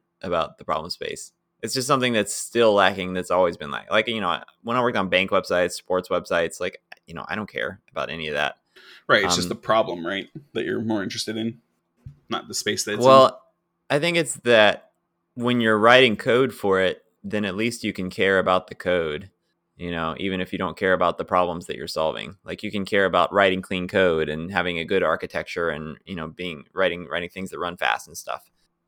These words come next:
Speaker 1: Um, but without that, when, when, you know, your only involvement in the actual problem space is, like, vision and strategy and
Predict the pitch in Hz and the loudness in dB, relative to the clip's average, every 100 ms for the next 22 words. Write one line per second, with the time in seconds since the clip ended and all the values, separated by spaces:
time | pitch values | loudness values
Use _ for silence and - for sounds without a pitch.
0 | 90 85 87 82 _ 110 107 123 123 - | -6 -4 -4 -8 _ 0 4 6 6 8
1 | 117 104 90 104 101 85 104 98 95 95 | 10 10 8 0 -6 -4 -4 -4 -6 -6
2 | 98 92 90 101 120 113 98 101 104 98 | -6 -4 -2 0 2 2 6 6 6 2
3 | 95 95 90 95 95 98 82 87 90 87 | 2 2 0 0 -2 -2 -6 -6 -6 -2
4 | 80 82 - _ _ _ _ - 98 104 | 0 -2 -10 _ _ _ _ -6 2 2
5 | 104 98 92 95 - 98 98 92 95 92 | 2 0 0 -4 2 6 6 4 0 0
6 | 92 87 82 82 85 90 | 0 0 -2 -6 -8 -10